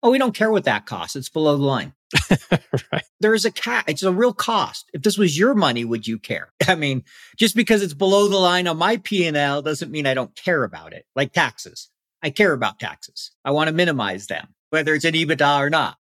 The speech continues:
Speaker 1: There's a balance there, and it's helping people understand. So I, I, I'm with you. So this next section is probably one of my favorite.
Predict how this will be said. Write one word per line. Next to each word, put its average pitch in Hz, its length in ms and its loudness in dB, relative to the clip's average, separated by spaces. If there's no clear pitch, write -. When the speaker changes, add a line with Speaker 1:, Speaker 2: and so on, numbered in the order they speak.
Speaker 1:
There's 139 200 2
a 135 60 2
balance 139 640 0
there, 110 240 -4
and 110 100 -6
it's 104 120 -12
helping 127 360 -4
people 113 300 -8
understand. 95 720 -12
So 98 120 -16
I, 98 140 -12
I, 131 100 -4
I'm 156 180 2
with 139 220 2
you. 92 140 -4
So 233 360 4
this 202 180 0
next 240 320 2
section 175 400 0
is 143 80 -8
probably 233 240 2
one 170 100 2
of 143 60 -2
my 123 120 0
favorite. 104 460 -6